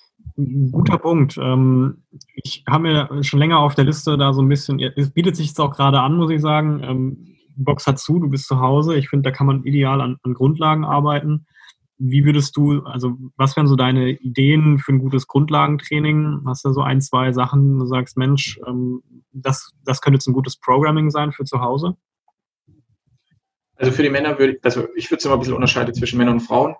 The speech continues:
Speaker 2: weil Männer häufig, äh, sehr schwach in der Mobilität sind. Deswegen, äh, würde ich Männer empfehlen, am Anfang vor allem den Fokus auf das Thema Mobilität zu legen.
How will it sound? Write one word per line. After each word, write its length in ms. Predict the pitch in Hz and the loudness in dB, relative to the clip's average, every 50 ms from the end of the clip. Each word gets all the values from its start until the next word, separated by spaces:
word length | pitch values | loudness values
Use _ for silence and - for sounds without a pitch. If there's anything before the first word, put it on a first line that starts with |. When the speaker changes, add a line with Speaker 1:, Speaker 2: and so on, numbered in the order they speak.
| _ _ | _ _
Speaker 2:
weil 380 | - 123 120 117 117 120 117 117 | -2 0 2 4 4 2 0 -2
Männer 320 | - 127 123 127 131 131 127 | -2 -2 -2 -2 0 0 2
häufig, 680 | 127 131 127 127 - - 131 127 127 - - 127 - | 4 4 4 2 0 -6 -6 -6 -6 -10 -14 -10 -6
äh, 200 | 131 127 123 117 | -2 -2 -2 -2
sehr 480 | 117 - - 123 117 113 117 117 - - - - - - - - - - - - - - - - - _ _ _ | -2 -2 0 2 2 2 2 0 -4 -6 -16 -20 -20 -20 -20 -16 -6 -2 -2 0 0 -2 -6 -8 -16 _ _ _
schwach 340 | - - - - 127 127 131 | -8 -6 -2 0 0 0 0
in 100 | - 135 | -2 -2
der 80 | 127 131 | 0 2
Mobilität 640 | 131 123 117 135 113 120 117 107 - 120 131 - | 2 0 0 0 0 0 0 0 0 0 0 0
sind. 380 | - - 175 175 - - - - - 113 - - - 113 113 147 _ _ - - - - - _ _ - | 0 0 0 0 0 0 -2 -4 -8 -10 -10 -12 -16 -16 -16 -16 _ _ -20 -20 -20 -20 -20 _ _ -2
Deswegen, 440 | 123 117 117 131 131 131 135 135 | -2 0 2 2 2 2 2 0
äh, 380 | 135 - - 123 123 123 120 120 | -2 -2 0 2 2 2 2 4
würde 140 | 127 123 123 | 2 2 2
ich 100 | 123 - | 2 0
Männer 260 | 127 123 123 117 127 | 0 2 2 4 2
empfehlen, 380 | 135 135 127 - - 139 135 127 | 2 0 -2 -4 -4 -4 -2 0
am 200 | 127 120 123 120 | 0 0 0 -2
Anfang 340 | 120 131 127 - 135 131 123 | -2 -4 -4 -4 -4 -6 -4
vor 140 | - 131 123 | -4 -2 -2
allem 80 | 123 | 0
den 100 | 123 123 | 0 0
Fokus 420 | 117 - - 127 123 - 135 - - | -2 -2 -4 -4 -2 -4 -6 -6 -6
auf 360 | - - 123 123 123 120 - | -4 0 2 2 2 0 -2
das 120 | 127 - | -8 -6
Thema 300 | - - 127 131 123 117 | -2 -2 0 0 0 0
Mobilität 640 | 120 120 123 123 127 117 113 117 113 - 117 123 123 | 2 2 2 2 0 0 0 -2 -2 0 -2 -2 -2
zu 120 | - - 170 | -2 -4 -2
legen. 400 | 165 165 165 165 180 180 180 | 0 0 -2 -2 -2 -6 -8